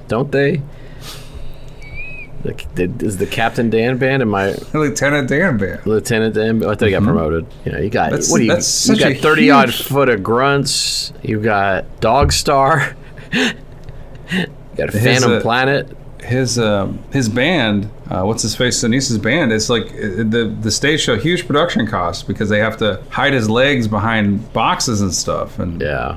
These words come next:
Speaker 2: he, he no legs it throughout every show.
Speaker 1: Here's the thing, I, I, I, Gary Sinise is goofy as hell.
Speaker 2: Mm-hmm.
Speaker 1: I like him as an actor, fine. Goofy
Speaker 2: Sure.
Speaker 1: as hell, but at least he has the common de-, <laughs> decency to not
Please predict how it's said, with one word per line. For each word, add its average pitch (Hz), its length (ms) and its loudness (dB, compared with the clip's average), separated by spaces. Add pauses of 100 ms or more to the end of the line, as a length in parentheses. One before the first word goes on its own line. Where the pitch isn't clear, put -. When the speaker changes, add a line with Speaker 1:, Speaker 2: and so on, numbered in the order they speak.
(140)
Speaker 2:
he, 104 160 2
he 110 140 2
no 120 220 2
legs 120 280 2
it 107 160 -2
throughout 107 260 2
every 107 200 0
show. - 420 0 (100)
Speaker 1:
Here's 196 380 4
the 180 80 0
thing, 151 320 2
I, 147 300 0
I, - 60 -10 (120)
I, 151 120 2 (460)
Gary 156 240 4
Sinise 120 380 0
is 92 100 -2
goofy 101 540 0
as 85 160 -2
hell. 92 420 0 (160)
Speaker 2:
Mm-hmm. 98 260 2
Speaker 1:
I - 40 2
like 160 200 0
him 147 100 2
as 113 100 0
an 98 80 2
actor, 85 260 -2
fine. 87 420 -4 (360)
Goofy - 220 2
Speaker 2:
Sure. 123 80 2
Speaker 1:
as 104 100 -2
hell, 98 260 0 (240)
but 139 120 4
at 135 120 4
least 190 320 2
he 185 100 2
has 135 220 2
the 113 80 0
common 113 420 2
de-, 101 200 0
<laughs> - 280 -4
decency 120 640 0
to 95 60 2
not 90 300 2